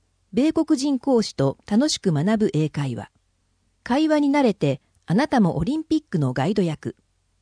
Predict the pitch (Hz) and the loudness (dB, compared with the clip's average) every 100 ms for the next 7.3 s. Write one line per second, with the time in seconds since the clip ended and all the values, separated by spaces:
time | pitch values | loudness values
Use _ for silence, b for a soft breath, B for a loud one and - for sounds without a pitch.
0 | _ _ _ - 302 320 277 240 214 160 | _ _ _ -4 -2 -2 -2 -2 -2 -2
1 | 170 147 131 120 - _ _ _ _ _ | -2 0 -2 -4 -10 _ _ _ _ _
2 | _ _ _ _ _ _ _ _ - 226 | _ _ _ _ _ _ _ _ 0 2
3 | 330 330 302 285 220 233 - 220 156 123 | 2 2 0 2 4 2 4 2 2 -2
4 | 117 - _ _ _ _ - 190 240 190 | -8 -10 _ _ _ _ -6 0 0 2
5 | 180 147 123 113 - _ _ _ _ _ | 0 -2 -4 -6 -12 _ _ _ _ _
6 | - _ _ _ _ _ 180 180 311 294 | -20 _ _ _ _ _ -4 0 2 4
7 | 254 143 | 4 2